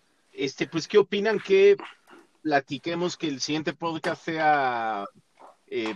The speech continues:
platicar precisamente de Messi, Me-, Messi versus Maradona, ¿no?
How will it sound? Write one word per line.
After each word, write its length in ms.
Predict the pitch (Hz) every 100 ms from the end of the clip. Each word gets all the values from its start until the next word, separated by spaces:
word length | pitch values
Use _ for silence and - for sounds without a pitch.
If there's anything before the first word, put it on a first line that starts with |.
| -
platicar 440 | 131 - 127 156
precisamente 520 | 165 151 151 151 160
de 140 | 143 127
Messi, 440 | 147 165 - 151
Me-, 300 | 143 139 151
Messi 340 | 131 143 - -
versus 540 | 135 120 - 110 101
Maradona, 580 | 117 110 110 139 147 151
¿no? 280 | 139 151